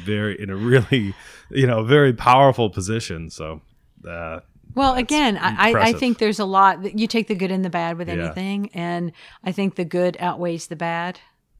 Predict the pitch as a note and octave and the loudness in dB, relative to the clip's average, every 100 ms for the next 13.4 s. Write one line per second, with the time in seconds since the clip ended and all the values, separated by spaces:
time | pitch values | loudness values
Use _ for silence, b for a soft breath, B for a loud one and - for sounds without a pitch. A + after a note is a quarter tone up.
0 | _ F2+ D#2+ D#2 - F3+ - F#3+ F#3 F#3+ | _ -10 -10 -10 -6 -6 -4 -4 -2 -6
1 | F3+ F3+ F3+ E3+ F3 F#3 F#3+ G3 G3 - | -6 -8 -6 -6 -8 -10 -10 -10 -12 -10
2 | E3+ E3+ - E3+ E3+ E3 b b b b | -8 -8 -8 -8 -8 -10 b b b b
3 | F#3 E3+ G3+ G3 F3 E3 F3 F3 F3 _ | -8 -2 0 0 -2 -4 -4 -4 -6 _
4 | - F3 E3+ F3 _ _ _ _ _ _ | -12 -8 -6 -8 _ _ _ _ _ _
5 | _ _ _ _ _ _ - F#3 G#3 G#3 | _ _ _ _ _ _ -10 -6 -2 0
6 | F#3+ G3+ G3 F#3+ F#3 F#3+ F3+ G3 F#3 E3 | 0 -2 -2 -2 -2 -2 -4 -4 -6 -6
7 | - F3 D#3 - - - F3 E3+ E3+ E3 | -6 -6 -4 -10 -12 -8 -6 -6 -6 -8
8 | D#3 - _ - F3+ F3 F3 E3+ E3+ E3 | -10 -16 _ -14 -10 -8 -8 -8 -8 -12
9 | b b b b F#3 F#3 F3+ F3+ F3+ F3+ | b b b b 0 2 0 -2 2 2
10 | F3+ F3+ F3+ F3 F3 E3 F3+ F3 F3 F#3 | 2 -2 -2 -2 -4 -4 -2 -2 -4 -6
11 | F3 F3 F3+ F3+ - F#3+ F3+ F3+ E3+ F3 | -6 -6 -6 -6 -4 -2 0 -2 0 -2
12 | E3+ F3 F3 b b b b - G3+ F3 | 0 -2 -6 b b b b -2 0 2
13 | F3 F3 E3+ | 2 2 0